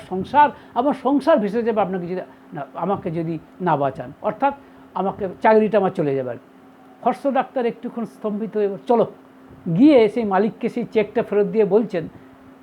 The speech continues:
"এ, আর যাই করুন, এই গরিবের চাকরিটা খাবেন না।" বলে তিনি চলে আসার পথে ডাক্তারবাবু, আমরা বলাইচাঁদ মুখোপাধ্যায়কে বলছেন, "Thank you।"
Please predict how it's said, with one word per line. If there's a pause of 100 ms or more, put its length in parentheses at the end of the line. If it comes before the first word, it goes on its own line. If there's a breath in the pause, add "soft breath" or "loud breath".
"এ, (180)
আর
যাই
করুন,
এই
গরিবের
চাকরিটা
খাবেন
না।" (520)
বলে
তিনি
চলে
আসার
পথে (300 loud breath)
ডাক্তারবাবু,
আমরা
বলাইচাঁদ
মুখোপাধ্যায়কে
বলছেন, (360)
"Thank
you।"